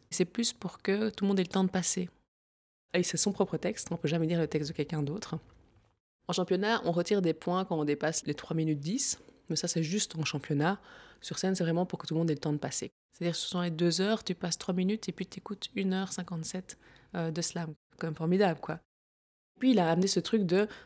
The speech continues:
dans le bar, je prends cinq personnes, au hasard, et, euh, comme c'est des personnes qui s'y connaissent peut-être pas en littérature, ils vont pas spécialement être touchés par la versification ou les choses comme ça. Par quoi ces cinq personnes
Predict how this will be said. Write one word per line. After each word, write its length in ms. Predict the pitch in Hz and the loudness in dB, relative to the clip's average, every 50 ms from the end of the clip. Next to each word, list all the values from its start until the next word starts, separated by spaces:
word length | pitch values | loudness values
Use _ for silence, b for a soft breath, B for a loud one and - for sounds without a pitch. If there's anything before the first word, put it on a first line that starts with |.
| B | B
dans 120 | - 185 190 | 4 4 6
le 80 | 185 | 6
bar, 300 | 175 165 170 190 202 190 175 | 6 4 4 2 2 0 -2
je 60 | 170 | -4
prends 200 | - - - 165 | -4 -2 -2 0
cinq 240 | - - 202 202 190 | 0 0 0 0 0
personnes, 520 | 175 160 - - - 156 156 175 190 220 - - _ - - - | -2 -4 -2 -2 -2 -2 -2 -2 -4 -8 -8 -12 _ -20 -4 2
au 100 | - 196 | 4 4
hasard, 480 | 170 151 160 160 156 - - - - - _ _ _ _ _ - | 4 4 0 -4 -6 -8 -10 -12 -16 -20 _ _ _ _ _ 2
et, 160 | 202 185 180 | 4 6 6
euh, 380 | 170 165 165 160 156 156 160 165 - _ _ | 6 6 4 2 2 0 -2 -4 -8 _ _
comme 100 | - 185 | -2 -2
c'est 120 | 175 - 170 | -2 0 -2
des 80 | 160 | -2
personnes 300 | 156 - 151 - 175 175 | -2 -4 -4 -4 -4 -6
qui 120 | 170 - - | -6 -6 -8
s'y 100 | - - | -6 -4
connaissent 240 | - 156 156 147 - | -2 0 0 0 -2
peut-être 300 | - 156 - 151 147 - | -4 -4 -4 -4 -6 -4
pas 140 | - 165 | -2 -2
en 60 | 156 151 | -2 -2
littérature, 560 | 151 147 - 151 151 147 - - 185 214 240 | -2 -4 -4 -4 -6 -6 -6 -2 0 2 2
ils 60 | 226 | 4
vont 120 | 175 180 | 2 2
pas 120 | - 185 190 | 0 0 -2
spécialement 320 | 185 - 175 165 165 185 | -2 -2 -2 -2 0 0
être 140 | 190 180 - | -2 -4 -4
touchés 280 | - 170 - - 208 196 | -4 -2 -2 0 0 2
par 300 | - 185 185 190 190 - B B B B B B | 2 2 2 2 2 -2 B B B B B B
la 60 | 165 | -4
versification 1040 | 151 156 - - 160 - - 147 - 151 143 - - 202 196 196 202 202 208 208 208 208 - | -4 -4 -4 -6 -8 -8 -6 -4 -2 0 2 2 2 2 2 2 2 2 2 2 0 0 0
ou 60 | 160 | -2
les 80 | 156 | -2
choses 200 | 151 - 160 147 | -2 -4 -4 -4
comme 160 | - 165 156 165 | -2 -2 -2 -2
ça. 200 | 170 196 185 - b b b b b | -2 -4 -4 -6 b b b b b
Par 160 | - 165 - - | -8 -8 -4 -2
quoi 140 | - 208 202 | 0 0 0
ces 180 | - - - 170 | 0 0 0 0
cinq 280 | - - 185 190 185 | 0 2 0 0 0
personnes 540 | - 180 165 - - - 170 175 196 226 233 | -2 -4 -4 -2 0 0 0 2 0 0 0